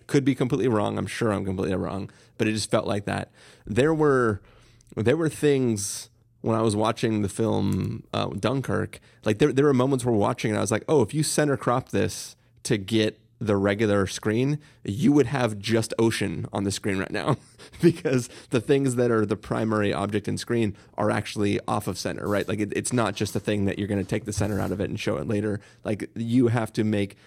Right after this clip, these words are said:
very specific cuts to make this fit on a normal screen.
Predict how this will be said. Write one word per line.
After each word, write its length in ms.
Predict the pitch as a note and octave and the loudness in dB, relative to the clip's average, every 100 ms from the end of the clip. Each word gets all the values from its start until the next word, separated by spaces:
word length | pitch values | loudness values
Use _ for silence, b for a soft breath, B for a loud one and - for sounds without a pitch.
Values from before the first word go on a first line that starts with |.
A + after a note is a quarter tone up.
| b | b
very 260 | - A2+ A2+ | -2 2 2
specific 680 | - G#2+ A2 G2 F#2+ - - _ | 0 -2 0 0 -2 -6 -20 _
cuts 400 | - A2 - - | -4 -4 -4 -6
to 140 | - G2+ | -4 -4
make 220 | G2+ G2+ | -4 -6
this 200 | G#2+ - | -8 -8
fit 320 | - G#2 - | -4 -4 -2
on 120 | - G2 | -4 -2
a 60 | |
normal 280 | G2 F#2 - | -2 -4 -6
screen. 400 | - G2 G#2 | -6 -2 -2